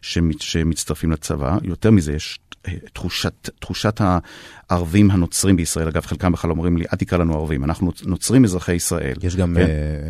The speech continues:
Speaker 2: אה,
Speaker 1: ארמים.
Speaker 2: ארמים, כן.
Speaker 1: כן.
Speaker 2: Mm-hmm.
Speaker 1: הם, אני, הם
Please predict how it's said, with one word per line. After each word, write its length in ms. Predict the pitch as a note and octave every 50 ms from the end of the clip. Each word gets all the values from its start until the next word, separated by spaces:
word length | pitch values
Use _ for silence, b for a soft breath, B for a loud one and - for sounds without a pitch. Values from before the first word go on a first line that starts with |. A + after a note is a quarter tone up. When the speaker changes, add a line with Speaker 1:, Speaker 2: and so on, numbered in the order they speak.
| E2 D2+
Speaker 2:
אה, 40 | C#2
Speaker 1:
ארמים. 480 | - - D#2+ G2 G#2+ G2+ E2+ D2 D2 F#2+ - - G2+
Speaker 2:
ארמים, 440 | F#2+ F2 F#2 G2+ A#2 G#2+ D#2+ D2
כן. 200 | - - G#2 F#2 D2+
Speaker 1:
כן. 180 | - F2 D#2 C#2 -
Speaker 2:
Mm-hmm. 300 | - - - D2+ - E2+ F#2 G#2+
Speaker 1:
הם, 200 | F#2+ G#2 G#2+ F#2+ - F2+ F#2 - - - - -
אני, 160 | F#2 F#2+ - -
הם 180 | - G2 F#2+